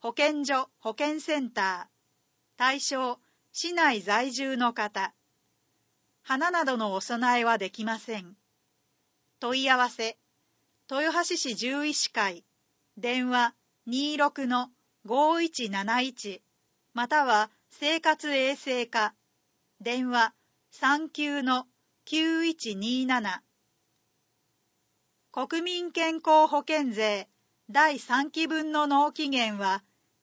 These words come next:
十月二日月曜です。お近くの金融機関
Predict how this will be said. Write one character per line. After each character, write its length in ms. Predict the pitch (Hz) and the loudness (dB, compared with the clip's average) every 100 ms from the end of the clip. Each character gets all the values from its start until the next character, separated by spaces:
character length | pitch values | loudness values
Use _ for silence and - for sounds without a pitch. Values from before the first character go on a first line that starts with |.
| - | -12
十 320 | 208 294 320 | -6 -2 0
月 320 | 302 302 285 | 2 0 -2
二 300 | - - 254 | -8 -12 -8
日 260 | - 240 233 _ _ 214 | 0 0 0 _ _ -6
月 340 | 226 - 285 | -6 -4 -2
曜 240 | 311 277 | 2 2
で 160 | 185 185 | 0 -6
す。 240 | - - _ _ _ _ _ _ _ _ _ _ _ _ _ - | -14 -20 _ _ _ _ _ _ _ _ _ _ _ _ _ -10
お 120 | 240 | -8
近 280 | - 339 349 | -2 0 0
く 100 | 349 | 0
の 140 | 349 | -2
金 320 | - 311 330 | -2 -6 -6
融 220 | 330 320 320 | -4 -6 -6
機 140 | - | -6
関 380 | 254 220 190 | -4 -4 -6